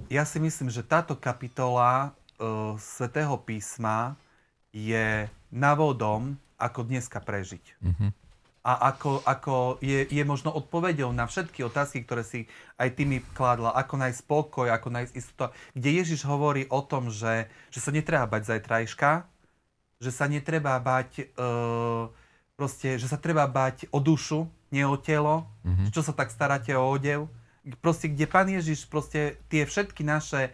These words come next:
Speaker 1: eh, veci a tie naše nepokoje a tie naše, ehm, starostí, v ktorých sa nachádzame dennodenne, každý jeden človek z nás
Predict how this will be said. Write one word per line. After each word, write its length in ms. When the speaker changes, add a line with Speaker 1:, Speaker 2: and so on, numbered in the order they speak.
Speaker 1:
eh, 640
veci 640
a 80
tie 120
naše 240
nepokoje 640
a 100
tie 160
naše, 720
ehm, 800
starostí, 640
v 40
ktorých 220
sa 140
nachádzame 480
dennodenne, 480
každý 320
jeden 180
človek 320
z 100
nás 280